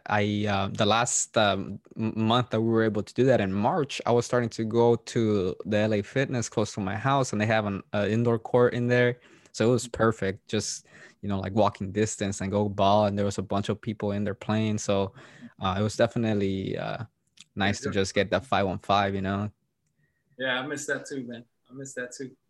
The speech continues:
Speaker 2: It's been a while. It's been, like, what, I think, like, two years for me since I got
Speaker 1: Okay.
Speaker 2: a, a good five-on-five game in. <laughs> So
Speaker 1: Yeah.
Speaker 2: I'll probably be rusty.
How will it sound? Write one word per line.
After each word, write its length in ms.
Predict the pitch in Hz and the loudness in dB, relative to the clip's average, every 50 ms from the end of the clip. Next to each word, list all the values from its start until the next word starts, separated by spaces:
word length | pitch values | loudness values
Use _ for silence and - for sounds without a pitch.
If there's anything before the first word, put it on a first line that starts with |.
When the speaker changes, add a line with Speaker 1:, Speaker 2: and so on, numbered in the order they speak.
| _ _ | _ _
Speaker 2:
It's 100 | _ - | _ -4
been 140 | 156 175 180 | -2 -2 -2
a 80 | 170 165 | 0 0
while. 220 | 175 180 165 151 | 2 2 2 2
It's 100 | 143 - | 0 -2
been, 120 | 175 180 180 | -4 -2 -2
like, 220 | 170 160 147 - | -2 -2 -4 -4
what, 200 | 156 160 151 143 | -4 -2 -2 -2
I 140 | 139 139 131 | -2 -4 -6
think, 180 | 135 170 165 151 | -8 -8 -8 -8
like, 140 | 135 127 - | -8 -8 -8
two 160 | - 190 190 170 | -10 -10 -8 -6
years 220 | 151 135 127 - | -6 -6 -6 -8
for 100 | - 127 | -14 -16
me 260 | 131 147 143 135 - _ _ | -14 -14 -14 -16 -18 _ _
since 220 | _ - 120 117 127 | _ -18 -16 -10 -8
I 40 | 127 | -8
got 100 | 117 - | -6 -4
Speaker 1:
Okay. 100 | 131 101 101 101 - _ _ _ _ _ _ _ _ - | -4 -4 -4 -4 -8 _ _ _ _ _ _ _ _ -16
Speaker 2:
a, 20 | |
a 40 | 120 | -12
good 180 | 123 135 127 123 - | -10 -10 -10 -8 -6
five-on-five 580 | 147 135 131 131 127 123 - 131 127 123 120 113 | -6 -6 -6 -6 -8 -10 -8 -8 -8 -8 -8 -10
game 200 | 123 127 123 127 | -12 -12 -12 -12
in. 120 | 123 123 123 - - | -12 -14 -16 -16 -14
<laughs> 260 | - - - - - 127 | -16 -16 -14 -16 -16 -16
So 240 | - - - 107 | -14 -10 -6 -2
Speaker 1:
Yeah. 280 | 104 104 107 110 117 117 - _ _ _ _ _ _ _ _ _ - | 2 4 4 4 2 2 -4 _ _ _ _ _ _ _ _ _ -14
Speaker 2:
I'll 160 | - 135 143 | -10 -10 -10
probably 380 | - - 165 151 139 135 127 123 123 | -6 -2 -2 -2 -2 -4 -8 -12 -12
be 60 | 123 | -8
rusty. 480 | 131 151 160 147 - - - 120 120 | -2 -2 -2 -2 -2 -8 -12 -14 -14